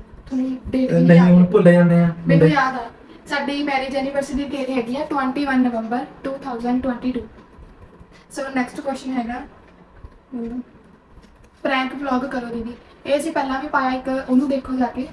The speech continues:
Speaker 1: ਸਾਡੇ YouTube ਚੈਨਲ ਤੇ ਪ੍ਰੈਂਕ ਵਲੌਗ ਪਾਇਆ
Speaker 2: ਪਾਇਆ
Speaker 1: ਹੋਇਆ
Speaker 2: ਹੋਇਆ, ਵਧੀਆ
Speaker 1: already।
Speaker 2: ਵਿਊ ਆ ਗਏ।
Speaker 1: ਉਹਨੂੰ ਬਹੁਤ ਹੀ ਵਧੀਆ ਵਿਊ ਆ ਰਹੇ ਨੇ,
Speaker 2: ਤੇ
Speaker 1: ਤੁਹਾਡਾ
Speaker 2: ਮਤਲਬ
Speaker 1: ਬਹੁਤ
Speaker 2: ਹੋਰ
Speaker 1: ਬਹੁਤ
Speaker 2: ਵੀ ਪਾਵਾਂਗੇ, ਤੁਸੀਂ ਇਹ ਦੱਸੋ ਵੀ
Speaker 1: ਹਾਂਜੀ।
Speaker 2: ਕਿਹੜਾ ਪ੍ਰੈਂਕ, ਪ੍ਰੈਂਕ ਤਾਂ ਤੁਸੀਂ ਦੱਸਤਾ, ਹੋਰ ਵੀ ਦੱਸੋ ਵੀ ਕਿਹੜਾ ਪ੍ਰੈਂਕ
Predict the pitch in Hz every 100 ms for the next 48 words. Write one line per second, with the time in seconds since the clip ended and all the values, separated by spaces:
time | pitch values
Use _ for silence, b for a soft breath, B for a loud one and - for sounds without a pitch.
0 | - 247 254 254 277 294 269 262 277 -
1 | 254 247 254 240 - 247 156 151 160 165
2 | 151 156 165 160 156 170 143 151 185 294
3 | 269 285 302 277 294 277 302 311 156 151
4 | 147 156 160 185 175 170 160 190 170 165
5 | 180 196 190 196 190 147 175 - 156 160
6 | 175 165 165 165 156 151 - 160 160 160
7 | 147 147 165 - - - 147 143 160 160
8 | 156 151 151 139 147 156 143 143